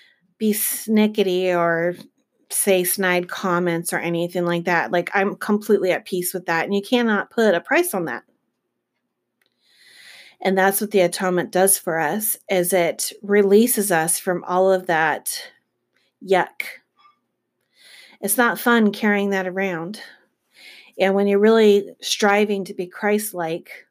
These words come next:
it's hard to be Christ-like when you've got all of these things that you just won't let go.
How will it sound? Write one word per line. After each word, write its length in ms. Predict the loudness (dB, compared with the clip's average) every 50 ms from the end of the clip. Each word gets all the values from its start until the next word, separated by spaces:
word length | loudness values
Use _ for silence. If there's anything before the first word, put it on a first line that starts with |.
| _ _
it's 120 | -20 -16
hard 240 | -10 -6 -6 -6 -6
to 60 | -6
be 100 | -8 -10
Christ-like 640 | -10 -6 -4 -2 -2 -2 -2 -4 -4 -6 -6 -6 -8 -10
when 140 | -8 -6 -4
you've 200 | -4 -4 -4 -4
got 480 | -2 0 2 2 2 0 -2 -6 -16 -18 _ _ -20 -20 -20 -20 -20 -20 _ _ _ _
all 200 | 0 4 4 6
of 200 | 6 4 4 2
these 640 | 2 0 0 0 0 0 -2 -2 -2 -4 -6 -8 -10 -16 _ _ _ _ _ _ _ _ _ _ _ -20 -20 _ _ _ _ _ _ _ _ _ _ _ _ _ _ _ _ _ _ -2
things 420 | 2 4 4 4 4 2 0 0
that 120 | -2 -4 -4
you 60 | -4
just 200 | -6 -6 -4 -4
won't 160 | -6 -4 -4
let 160 | -4 -4 -4
go. 480 | -2 0 0 2 0 0 -2 -4 -8